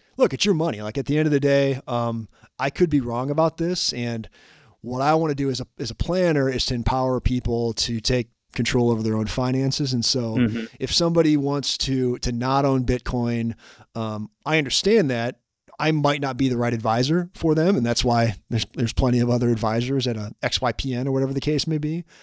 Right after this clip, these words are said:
Speaker 1: But, um, but yeah, that's sort of how I'm approaching the, the topic right now.
Speaker 2: And just for my selfish curiosity, uh, Andy and I were both located in Kansas City. So these people that are listening to your podcast,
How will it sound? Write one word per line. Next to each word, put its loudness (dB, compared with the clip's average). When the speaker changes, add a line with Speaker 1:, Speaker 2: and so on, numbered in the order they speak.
Speaker 1:
But, -2
um, -6
but 2
yeah, 4
that's 2
sort 2
of 2
how 2
I'm -2
approaching -2
the, -6
the -12
topic -4
right -4
now. -6
Speaker 2:
And -2
just -4
for -2
my -2
selfish -4
curiosity, -4
uh, 0
Andy 0
and -2
I 0
were -2
both -2
located -2
in -6
Kansas -6
City. -2
So -4
these -2
people -2
that 4
are 2
listening -2
to -6
your -4
podcast, -4